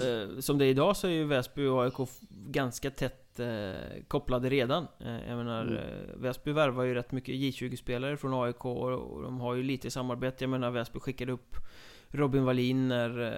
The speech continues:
Speaker 1: eh, A I K fick målvaktskris nu i säsongen som gick. Så att där tror jag att skulle A I K börja spela på, i Vilunda, så, eh, skulle det där samarbetet knytas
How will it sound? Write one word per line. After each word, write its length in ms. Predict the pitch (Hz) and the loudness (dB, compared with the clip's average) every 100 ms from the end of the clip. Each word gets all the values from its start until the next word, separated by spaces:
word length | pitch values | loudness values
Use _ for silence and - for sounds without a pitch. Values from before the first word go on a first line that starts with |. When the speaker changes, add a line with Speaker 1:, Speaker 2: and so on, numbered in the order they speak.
| 98 | -4
Speaker 1:
eh, 60 | 110 | -4
A 80 | |
I 40 | 117 | -4
K 140 | - | -6
fick 380 | 120 123 - - | -8 -8 -10 -6
målvaktskris 960 | 135 120 117 117 - - 135 127 - - | -2 0 -2 -6 -8 -8 -4 -4 -4 -6
nu 180 | 120 | -4
i 80 | 104 | -6
säsongen 420 | - 131 120 117 | -8 -4 -4 -4
som 140 | 120 123 | -4 -4
gick. 340 | 123 - - | -4 -8 -12
Så 120 | - 120 | -6 -6
att 220 | - - - - - | -6 -16 -16 -16 2
där 180 | 143 | 4
tror 220 | 165 185 139 | 6 6 6
jag 180 | 123 | 6
att 200 | 135 131 | 4 -2
skulle 240 | 127 143 120 | -6 0 2
A 80 | 123 | 0
I 40 | |
K 100 | 135 | 0
börja 140 | 139 | -2
spela 380 | 135 - 135 117 | -2 -2 -2 -2
på, 340 | 113 117 113 - | -4 -6 -4 -2
i 80 | 123 | -2
Vilunda, 460 | 120 110 113 135 | 0 -2 -2 -4
så, 360 | 135 - 127 110 | -6 -4 -4 -4
eh, 280 | 101 92 92 | -6 -8 -10
skulle 300 | 101 - 135 | -10 -2 0
det 160 | 127 123 | 2 2
där 140 | 117 | 2
samarbetet 560 | 120 120 117 120 123 - | 0 -2 -2 -4 -6 -8
knytas 440 | - 127 131 120 | -2 0 0 -2